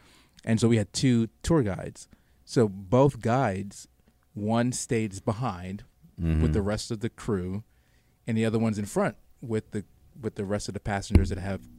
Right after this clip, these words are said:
Speaker 1: zipped through, have
Speaker 2: Yeah,
Speaker 1: zip lined, right?
Speaker 2: yeah.
Speaker 1: So between the posts, you're on your own.
Speaker 2: Point A to point B.
Speaker 1: Point A to point B, you're on your own. And l-, luckily I pay, I was paying attention. They're like, "If you, if you get stuck halfway, you're going to have to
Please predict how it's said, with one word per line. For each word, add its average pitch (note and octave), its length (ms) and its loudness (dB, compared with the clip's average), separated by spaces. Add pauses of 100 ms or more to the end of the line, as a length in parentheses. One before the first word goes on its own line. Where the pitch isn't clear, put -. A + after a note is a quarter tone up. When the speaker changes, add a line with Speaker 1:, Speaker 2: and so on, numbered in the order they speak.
(140)
Speaker 1:
zipped G2 260 -4
through, C#3 240 -2 (140)
have G#2+ 100 -6
Speaker 2:
Yeah, F2 180 4
Speaker 1:
zip G2+ 60 0
lined, G#2 280 -4
right? E2+ 220 0
Speaker 2:
yeah. B1 60 -8 (920)
Speaker 1:
So C#3+ 160 2
between F3+ 380 4
the D3 60 4
posts, - 360 2
you're E3+ 120 8
on D3 100 6
your A#2 160 4
own. D#3 220 2
Speaker 2:
Point F2+ 240 2
A F2 80 2
to D#2 80 -4
point D#2+ 320 -4
B. - 40 -4
Speaker 1:
Point C#3+ 160 4
A C#3+ 120 2
to C3 60 2
point C3 240 -2
B, C3 80 -2
you're C#3 200 0
on A2+ 80 -2
your G#2 140 -4
own. A#2+ 200 -6 (640)
And A2+ 560 4 (1080)
l-, A2 160 -6
luckily A#2+ 400 4
I G2 60 0
pay, - 160 -2
I - 40 -4
was - 100 -6
paying G2 280 -2
attention. G2+ 460 -6 (400)
They're B2 140 4
like, A2 160 2
"If F#2+ 120 -6
you, D3+ 200 4
if - 160 -4
you C3 60 -2
get D#3 120 0
stuck F#3 320 0
halfway, B2+ 440 2
you're G#2 280 -2
going A#2 280 2
to A2 60 0
have A#2 180 -2
to G#2 100 -2